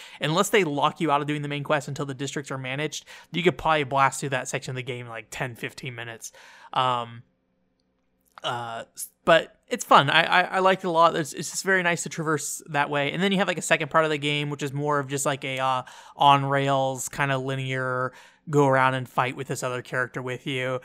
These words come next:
And then the third part of the game, I think, is just, like, a series of boss battles, if I recall correctly.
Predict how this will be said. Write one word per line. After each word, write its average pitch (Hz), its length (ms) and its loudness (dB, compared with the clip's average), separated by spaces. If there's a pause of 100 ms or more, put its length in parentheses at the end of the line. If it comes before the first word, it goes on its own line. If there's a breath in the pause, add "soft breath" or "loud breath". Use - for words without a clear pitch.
(240 loud breath)
And 143 120 -4
then 160 160 2
the 147 80 2
third 233 440 4
part 226 200 2
of 196 80 -2
the 185 80 -2
game, 160 400 -2
I 143 100 0
think, 170 220 -4
is 139 160 -6
just, - 260 -6
like, 143 140 -4
a 135 40 -10
series 135 400 -4
of 123 160 -8
boss 123 300 -4
battles, 143 580 -2
if 139 120 -12
I 143 80 0
recall 143 420 -2
correctly. 151 720 -6